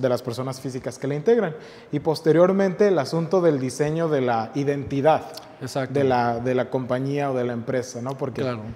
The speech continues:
Speaker 1: el caso que nos dice, yo creo que, pues, algunos se podría identificar por ahí. Entonces, primero corresponde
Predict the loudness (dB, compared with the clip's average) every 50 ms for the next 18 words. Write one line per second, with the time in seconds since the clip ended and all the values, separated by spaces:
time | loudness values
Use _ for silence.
0 | -10 -6 -6 -4 0 0 0 0 2 0 0 0 0 -2 -2 -4 -4 -2 0 0
1 | 0 0 2 0 -2 2 2 0 0 0 -2 -4 -4 -2 -2 -2 0 0 0 -2
2 | -2 -4 -4 -2 -2 0 2 2 0 0 -2 -6 -8 -6 -2 0 0 0 0 0
3 | 0 2 2 2 2 2 0 -4 -12 -18 -18 -20 -10 -4 -4 -4 -2 0 0 4
4 | 6 8 8 8 6 4 4 2 2 2 4 4 4 6 4 4 4 2 2